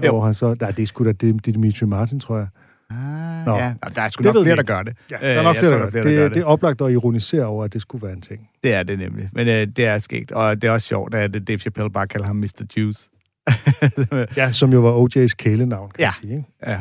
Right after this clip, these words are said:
Speaker 1: O-, O J, ikke? Orange Juice. Og he got that sweet stuff. Så, øhm,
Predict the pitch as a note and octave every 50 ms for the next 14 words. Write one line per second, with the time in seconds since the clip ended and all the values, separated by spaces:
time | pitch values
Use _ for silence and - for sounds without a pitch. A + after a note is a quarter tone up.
0 | G2 - - C#3+ C#3 C3+ - - _ - E3 D#3+ D3+ C#3 B2 A2+ A2+ B2+ C#3+ D3+
1 | D#3+ - A#2+ B2 C3+ C#3+ C#3+ B2 - - B2+ A#2 A#2 A2+ - - - - B2 A#2
2 | A2 A2 G2+ F2+ G#2 G#2+ - A#2+ A#2 A#2+ A2+ A2 A#2 A2+ - - B2 A#2+ A2 -
3 | - G#2+ G#2 G#2+ - _ - - _ _ _ _ - - _ _ _ _ _ _
4 | A#2+ A#2 G#2 G#2 G2+ G2+ G2 F#2